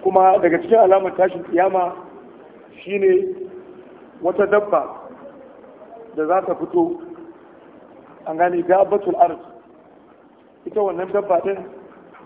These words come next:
tana gaya wa mutane wannan mumini ne, wannan kafiri ne shi. Yana daga cikin alamar tashin kiyama. Kaga duk wayannan abubuwa gaba ɗaya sun saba ma al'ada. Ga al'ada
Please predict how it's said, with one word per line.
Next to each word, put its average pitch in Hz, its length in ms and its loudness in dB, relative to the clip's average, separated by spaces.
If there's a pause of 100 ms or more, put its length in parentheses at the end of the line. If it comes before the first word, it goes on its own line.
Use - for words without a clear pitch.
(120)
tana 190 240 4
gaya 180 260 6
wa 160 80 -2
mutane 180 540 0
wannan 185 340 -2
mumini 196 380 -2
ne, 190 60 -2
wannan 180 280 -2
kafiri 160 400 0
ne - 140 -14
shi. - 160 -20 (1600)
Yana 190 200 0
daga 165 160 -4
cikin 196 220 0
alamar 175 300 4
tashin 170 280 2
kiyama. 156 320 2 (460)
Kaga 185 220 4
duk 226 140 0
wayannan 214 300 4
abubuwa 190 280 4
gaba 165 240 2
ɗaya 175 140 -2
sun 196 220 -6
saba 202 320 4
ma 147 240 -4 (540)
al'ada. 156 440 2 (1000)
Ga 175 120 2
al'ada 202 600 4